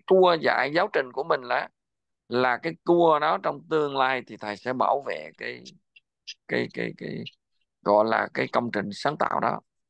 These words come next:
Đó, đăng ký sở hữu trí tuệ, đăng cứu cái khoa học công nghệ.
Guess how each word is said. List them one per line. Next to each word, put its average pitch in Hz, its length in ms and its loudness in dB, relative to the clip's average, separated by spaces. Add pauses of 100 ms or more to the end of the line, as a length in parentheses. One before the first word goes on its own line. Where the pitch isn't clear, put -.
(240)
Đó, 131 440 2 (420)
đăng 131 260 -2
ký 151 180 2
sở 127 180 0
hữu 131 80 0
trí 151 140 -8
tuệ, - 300 -6 (680)
đăng 131 280 -2
cứu 190 400 4
cái 151 300 2
khoa 139 160 2
học 117 100 -2
công 131 120 -6
nghệ. 120 260 0